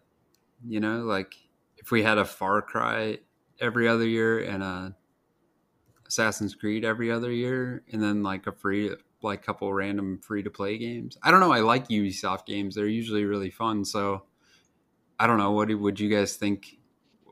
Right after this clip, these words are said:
Would you like to see go free-to-play? I, I'm, I'm trying to envision, like, a Assassin's Creed game that's free-to-play, but then monetizes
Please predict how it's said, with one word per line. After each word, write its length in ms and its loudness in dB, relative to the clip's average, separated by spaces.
Would 180 -4
you 80 2
like 220 0
to 60 -2
see 340 -4
go 180 0
free-to-play? 760 -6
I, 300 -4
I'm, 260 0
I'm 140 2
trying 300 2
to 80 6
envision, 460 4
like, 180 -4
a 260 -6
Assassin's 520 2
Creed 300 -2
game 240 0
that's 200 -6
free-to-play, 520 0
but 180 -6
then 140 -2
monetizes 1000 -4